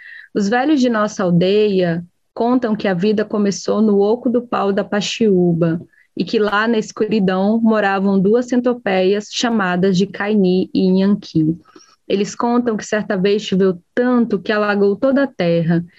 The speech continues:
e a correnteza foi tão forte que arrastou o tronco para o grande rio. Então, passado alguns dias, eles ficaram com fome e resolveram sair de dentro do tronco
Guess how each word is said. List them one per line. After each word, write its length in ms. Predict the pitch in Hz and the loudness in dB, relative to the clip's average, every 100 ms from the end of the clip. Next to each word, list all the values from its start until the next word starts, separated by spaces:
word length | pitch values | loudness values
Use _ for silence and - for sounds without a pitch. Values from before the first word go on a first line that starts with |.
| - _ | -20 _
e 80 | 175 | -4
a 40 | 175 | -2
correnteza 680 | 190 190 180 196 202 190 | 0 0 0 0 0 -2
foi 160 | 175 185 | -2 -2
tão 220 | 214 240 | 0 -2
forte 540 | - 196 202 180 - - | -2 -2 0 -2 -8 -8
que 240 | 180 202 | -4 -2
arrastou 600 | 185 190 185 - 214 220 | -2 -2 -6 -4 0 0
o 40 | |
tronco 420 | 214 202 202 202 185 | 0 -4 -2 -2 -4
para 180 | 185 | -2
o 40 | 180 | 0
grande 400 | 190 214 226 226 | 0 2 2 2
rio. 500 | 170 170 165 165 - _ _ _ - | 2 2 2 0 -4 _ _ _ -6
Então, 240 | 180 214 | -2 -2
passado 480 | 208 185 - 220 214 | -4 -6 -4 -2 0
alguns 320 | 196 190 180 | 2 2 2
dias, 500 | 165 220 220 202 185 - | 2 0 2 0 -2 -2
eles 220 | 196 196 | -2 -2
ficaram 420 | 190 - 185 196 | -6 -4 -2 -2
com 200 | 220 294 | 0 -2
fome 460 | - 208 202 214 220 | 0 -2 2 2 0
e 100 | 208 | 0
resolveram 520 | 208 202 196 196 202 | 0 0 0 2 0
sair 460 | - 214 190 196 180 | -2 -2 0 2 2
de 100 | 180 | 2
dentro 400 | 190 214 247 240 | 2 2 2 2
do 140 | 254 | 0
tronco 560 | 233 202 202 208 208 | 0 0 0 0 -4